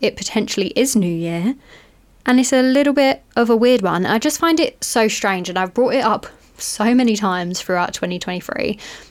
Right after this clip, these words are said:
about how quick the year has gone by and how just time, time is a construct, right? So time actually has no real value in a sense, but time is just going by so fast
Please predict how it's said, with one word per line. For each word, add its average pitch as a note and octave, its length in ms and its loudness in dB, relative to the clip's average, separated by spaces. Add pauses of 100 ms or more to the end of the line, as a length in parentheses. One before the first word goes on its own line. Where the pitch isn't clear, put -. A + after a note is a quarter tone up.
about G3 280 0
how G3 200 0
quick - 540 -6 (160)
the G#3 100 -2
year F3 380 -2
has F3+ 200 -8
gone F3+ 260 -4
by F3 420 -2
and A3 100 0
how A3 220 0
just A3+ 240 -4
time, B3+ 640 2 (560)
time D#4+ 320 2
is C4 100 2
a A3 60 0
construct, - 640 -6
right? - 260 -2
So G#3 120 0
time A#3 440 2
actually A3 520 -2
has F#3+ 440 -4 (200)
no G3+ 380 4
real F#3+ 540 2
value F#3+ 760 0 (440)
in A3 160 4
a G3+ 100 2
sense, G#3+ 640 -2 (840)
but A3 140 4
time C#4 300 2
is D4 80 2
just D4 220 -4
going B3 280 4
by G#3 480 0 (140)
so G#3 460 -2
fast - 800 -4